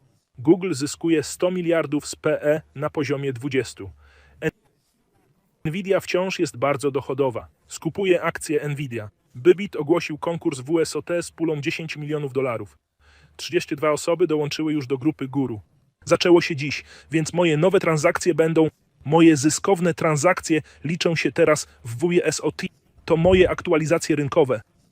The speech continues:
Osiemset osiem osób dyskutuje na Telegramie. Dołącz do nich i handluj razem.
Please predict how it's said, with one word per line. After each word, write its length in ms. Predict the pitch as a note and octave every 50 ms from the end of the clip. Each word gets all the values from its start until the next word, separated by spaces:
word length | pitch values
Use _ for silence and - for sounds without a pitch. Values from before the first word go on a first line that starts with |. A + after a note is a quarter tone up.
| _ - - - - - - - - -
Osiemset 480 | F3 F3+ - G3 F3+ - - F#3 E3+ -
osiem 260 | - F3+ - - D#3+ -
osób 380 | F#3 F3+ - - F#3 D#3+ - - - - - -
dyskutuje 520 | D#3 E3+ - - F3+ - - F3+ E3+ E3
na 120 | D#3+ D#3+
Telegramie. 580 | - - D3+ D3 - D#3+ E3+ E3 D#3 C#3 B2 A2 - _ _ _ _ _ -
Dołącz 380 | C3 E3+ F#3 G3 F#3 E3+ A#2
do 140 | C3 F3 F3+
nich 220 | F#3 F3 E3+ - - _ _ -
i 60 | D#3+
handluj 420 | - - F3+ E3+ E3+ D#3 E3 E3
razem. 340 | D#3 D#3 C#3+ B2 C3 A#2+ G#2